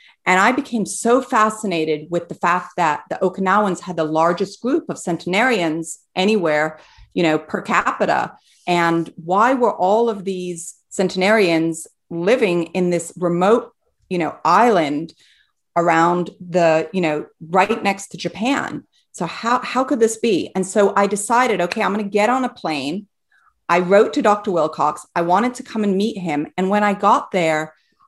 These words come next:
I learned so much. And Doctor Axe, I would tell you, the first thing that I observed was the mindset. So there would be people that were, like, ninety-five, ninety-six years old, and their primary focus was on community,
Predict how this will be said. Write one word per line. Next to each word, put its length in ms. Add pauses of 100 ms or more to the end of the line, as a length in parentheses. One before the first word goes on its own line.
(100)
I 160
learned 560
so 280
much. 560 (460)
And 160
Doctor 320
Axe, 320
I 60
would 160
tell 300
you, 200
the 240
first 320
thing 240
that 140
I 140
observed 800 (320)
was 240
the 80
mindset. 800 (260)
So 180
there 360
would 200
be 140
people 540
that 180
were, 140
like, 200
ninety-five, 600
ninety-six 580
years 180
old, 360 (340)
and 180
their 120
primary 720
focus 600
was 200
on 240
community, 840